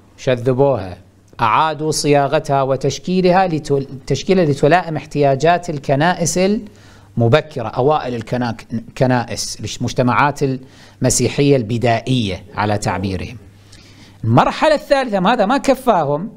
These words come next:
جاء فرد ما من مجتمع ما، جاء وعاد صياغة هذا كله ليلائم المرحلة الثالثة من التطور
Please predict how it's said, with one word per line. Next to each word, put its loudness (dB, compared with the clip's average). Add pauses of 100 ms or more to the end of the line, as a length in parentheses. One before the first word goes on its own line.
(440)
جاء 2
فرد 0
ما 2 (500)
من 4
مجتمع 2
ما، 2 (600)
جاء 2
وعاد 2
صياغة 0
هذا 2
كله 2
ليلائم 2
المرحلة 2
الثالثة 2
من 4
التطور 2